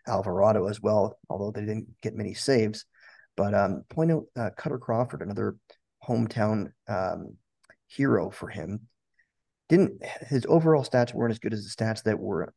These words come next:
in, uh, Jason's starting lineup, uh, two point five two E R A and a one point zero nine whip over, uh, thirty-five innings. Ask Jason about managing when to use Cutter, given the fact that maybe he wanted to use him more than he did.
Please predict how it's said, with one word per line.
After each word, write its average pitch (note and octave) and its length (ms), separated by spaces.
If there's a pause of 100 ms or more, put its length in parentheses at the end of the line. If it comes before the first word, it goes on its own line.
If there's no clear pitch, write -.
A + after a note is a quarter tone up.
(100)
in, G#2+ 200
uh, G2 260
Jason's G#2+ 320
starting G2+ 260
lineup, G#2+ 380 (240)
uh, G#2+ 140
two B2 180
point A2 260
five G#2+ 240
two G#2 160
E G#2+ 140
R G#2 180
A G#2 60
and G#2 100
a G2+ 40
one G#2 220
point G2+ 280
zero G2+ 180
nine F#2+ 260
whip G#2+ 260 (480)
over, G2 360
uh, F#2+ 100 (180)
thirty-five G#2 400
innings. G2 440 (320)
Ask - 400
Jason A#2 460
about G2 440 (300)
managing A#2 680
when B2 320
to B2 100
use G2 240
Cutter, G2+ 520
given G#2+ 240
the G2+ 80
fact F#2 320
that G2+ 180 (580)
maybe G2 200
he G2+ 100
wanted G2+ 280
to F#2+ 80
use A2+ 220
him G#2 60
more G2+ 200
than F#2+ 120
he A2 140
did. G#2+ 260